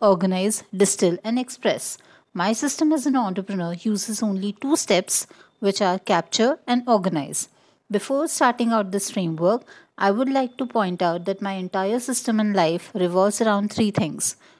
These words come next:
Google Calendar, my default phone notes app, and Notion. All my personal and professional tasks, including meeting, reminders, ideas,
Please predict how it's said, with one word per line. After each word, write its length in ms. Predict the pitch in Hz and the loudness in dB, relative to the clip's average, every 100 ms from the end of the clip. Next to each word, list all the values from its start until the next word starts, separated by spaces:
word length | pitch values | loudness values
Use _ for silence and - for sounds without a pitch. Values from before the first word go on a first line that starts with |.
| - | -8
Google 340 | 196 202 220 240 | -4 0 2 2
Calendar, 600 | 254 233 233 233 254 302 _ _ _ | 2 2 2 2 0 -2 _ _ _
my 300 | - 190 190 | -6 0 0
default 460 | 185 185 - 208 202 | 0 -4 -2 -2 -2
phone 360 | - 226 202 196 | -4 -4 -4 -4
notes 380 | 190 180 - - | -6 -6 -6 0
app, 300 | 165 202 - _ _ _ | 2 2 0 _ _ _
and 280 | 185 190 220 | -4 0 2
Notion. 520 | 254 214 - 170 147 - _ _ _ _ - | 2 0 -4 -8 -10 -16 _ _ _ _ 0
All 240 | 208 254 | 4 4
my 180 | 294 311 | 4 2
personal 460 | 320 233 220 - 262 | 4 4 4 2 2
and 100 | 240 | 0
professional 580 | 233 214 180 - 190 180 | -2 -2 -2 -2 -4 0
tasks, 760 | 202 160 175 - - - - - _ - | 4 4 4 0 -2 -2 -2 -8 _ -4
including 720 | 196 190 208 202 196 226 240 _ | -2 2 4 4 4 0 -2 _
meeting, 640 | 220 202 226 233 262 262 247 226 | 0 2 2 2 0 0 -2 -4
reminders, 840 | 202 196 190 202 202 220 220 214 _ - | 0 2 2 2 2 2 2 -2 _ -4
ideas, 760 | 175 185 190 208 208 208 208 | 2 4 4 4 4 2 0